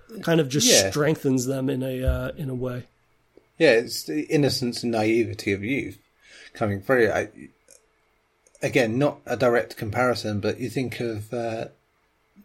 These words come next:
Speaker 2: the film The Hunt, not the American one, the, the Danish one, and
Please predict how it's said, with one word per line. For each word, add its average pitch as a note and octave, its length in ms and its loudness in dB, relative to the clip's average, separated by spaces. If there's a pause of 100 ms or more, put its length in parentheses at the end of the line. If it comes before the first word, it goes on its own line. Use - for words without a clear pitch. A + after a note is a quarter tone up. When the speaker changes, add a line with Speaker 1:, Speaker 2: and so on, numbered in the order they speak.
(160)
Speaker 2:
the B2+ 120 -6
film G#2+ 340 -2
The G2+ 80 -4
Hunt, A2+ 280 0 (580)
not A2 260 -2
the G#2+ 80 -4
American G2 440 -2
one, F2+ 320 -4
the, F2+ 240 -4
the - 140 -10
Danish G#2 380 0
one, E2+ 160 -10 (920)
and A2 480 -2